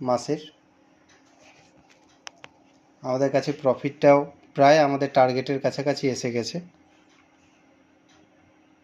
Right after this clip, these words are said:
এখানে নিফটি হঠাৎ করে, উম, জোর মুভ দিয়েছে, আপ মুভ দিয়েছে, যার জন্য প্রফিট এক ধাক্কায় অনেকটাই কমে গেছে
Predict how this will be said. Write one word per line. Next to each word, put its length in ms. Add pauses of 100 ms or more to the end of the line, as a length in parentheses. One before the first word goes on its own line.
(1800)
এখানে 480 (140)
নিফটি 480
হঠাৎ 400
করে, 420 (920)
উম, 140 (920)
জোর 340 (420)
মুভ 240
দিয়েছে, 500
আপ 260
মুভ 200
দিয়েছে, 480
যার 240
জন্য 340 (460)
প্রফিট 500 (240)
এক 320
ধাক্কায় 400
অনেকটাই 460
কমে 260
গেছে 380